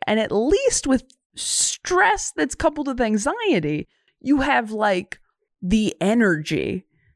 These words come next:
to deal with the stress. But when you're stressed and depressed, you don't have the energy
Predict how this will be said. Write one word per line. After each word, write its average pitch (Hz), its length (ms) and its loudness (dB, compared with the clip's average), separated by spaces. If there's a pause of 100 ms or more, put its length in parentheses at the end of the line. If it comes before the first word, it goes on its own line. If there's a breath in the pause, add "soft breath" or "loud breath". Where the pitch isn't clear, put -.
(160)
to 202 140 4
deal 165 300 0
with 151 180 -4
the 156 100 -2
stress. - 520 -4 (320 soft breath)
But 247 140 2
when 269 220 4
you're 285 300 4
stressed - 720 0
and 226 480 0
depressed, 214 1000 0 (500)
you 226 180 4
don't 359 180 6
have 311 180 0
the 226 160 -4
energy 185 760 0